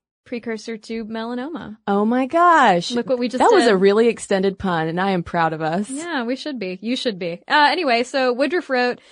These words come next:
Speaker 1: "The American girl is a bundle of nerves. She is a victim of too much light." But he would prove to be in the minority, because what helped bring,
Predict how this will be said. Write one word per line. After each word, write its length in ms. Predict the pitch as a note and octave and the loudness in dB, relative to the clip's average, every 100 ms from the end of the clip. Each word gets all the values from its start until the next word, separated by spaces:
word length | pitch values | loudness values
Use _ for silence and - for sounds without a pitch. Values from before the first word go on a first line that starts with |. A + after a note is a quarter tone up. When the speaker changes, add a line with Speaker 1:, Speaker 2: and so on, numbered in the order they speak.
| - _ _ _ | -20 _ _ _
Speaker 1:
"The 100 | C4 | 2
American 600 | B3+ B3+ D4+ F#4 F#4+ E4 | 4 4 2 0 0 -2
girl 320 | G#3 F#3+ G3 | -2 -4 -4
is 160 | F#3+ F#3 | -4 -6
a 60 | |
bundle 400 | F3 F3+ F3+ F#3 | -6 -8 -8 -6
of 140 | F#3 E3+ | -8 -10
nerves. 460 | D#3+ - - - - | -14 -14 -16 -20 -16
She 300 | - C#4 D#4 | -8 -4 -2
is 140 | E4+ | 0
a 80 | C4+ | -2
victim 540 | F#3 G3+ - C4+ C4 - | -4 -8 -4 -4 -2 -6
of 160 | E3+ E3+ - | -12 -16 -20
too 540 | - B3 B3 B3 A#3+ _ - | -10 -6 -6 -6 -10 _ -12
much 500 | F#3+ F#3 F3+ - - _ _ | -8 -8 -8 -12 -14 _ _
light." 380 | G3+ F#3+ F3+ - G#3 | -8 -4 -4 -6 -2
But 380 | C#4+ E4 A#3 - _ _ _ | 2 4 2 0 _ _ _
he 200 | - F4 | -4 0
would 180 | G4 B4+ | 2 2
prove 280 | - G#4 F4+ | 0 -4 -2
to 140 | - | -6
be 260 | A3+ C#4 C#4 | -2 0 0
in 300 | - A#3+ B3+ | -2 0 2
the 80 | C4 | 4
minority, 640 | B3+ A3 G#3+ C4 G#3+ F#3+ | 2 0 0 0 0 -4
because 760 | G3+ G#3+ - A#3+ A#3+ A#3+ A3+ - _ _ _ | -6 -8 -4 0 2 0 -2 -10 _ _ _
what 400 | A3 G#3+ C4+ B3+ | -4 2 4 2
helped 540 | - - D#4+ E4+ - - | -4 -4 -2 -2 -8 -16
bring, 920 | G#3+ A3+ A3 D#4 F4+ B3+ G#3 G#3+ D4 | -10 -6 -2 0 0 -2 -4 -6 -8